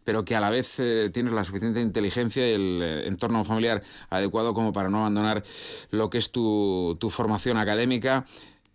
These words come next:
Teniendo en cuenta eso, que tienes, eh, la cabeza bien amueblada, seguro que los consejos se te graban de manera especial, los buenos. ¿Cuál es hasta ahora el mejor consejo desde el punto de vista deportivo que te han dado?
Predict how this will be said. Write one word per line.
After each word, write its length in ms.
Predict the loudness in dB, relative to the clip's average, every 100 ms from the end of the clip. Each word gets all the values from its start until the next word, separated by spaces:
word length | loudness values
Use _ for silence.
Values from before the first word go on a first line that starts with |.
| _ _
Teniendo 300 | 0 2 2
en 20 |
cuenta 240 | 2 2 0
eso, 380 | 0 -2 -6 -10
que 800 | -4 0 2 2 0 0 0 -2 -6 _ _ _
tienes, 480 | -2 0 0 -2 -2
eh, 340 | 0 0 -2 -6 -12 _ _ _
la 240 | -6 -2 0
cabeza 300 | 0 0 0
bien 140 | 0
amueblada, 560 | 2 2 2 2 0 -4 _ _ _ _ _ _ _ _ _ _ _ _ -6
seguro 340 | -2 0 2
que 80 | 2
los 140 | 0
consejos 720 | 0 0 -2 -2 -2 -4 -6 -10
se 320 | -10 -6 -4
te 120 | -2 0
graban 380 | 2 2 2
de 80 | 2
manera 240 | 0 0 -2
especial, 420 | -4 -4 -2 -2
los 140 | -2
buenos. 440 | 0 0 -2 -6 -12 -18 -20 -20 -20 -20 -20 -20 -8
¿Cuál 220 | 0 0
es 200 | 0 -2
hasta 260 | -4 -2 0
ahora 340 | 2 2 -2 _ _ _ _ -4
el 120 | 0
mejor 240 | 0 0
consejo 640 | 0 0 0 -2 0 -2 -2
desde 220 | -4 -4
el 60 | -2
punto 160 | 0 0
de 40 |
vista 140 | 0
deportivo 420 | -2 -2 0 0 0
que 80 |
te 60 | 0
han 80 | -2
dado? 280 | -2 -4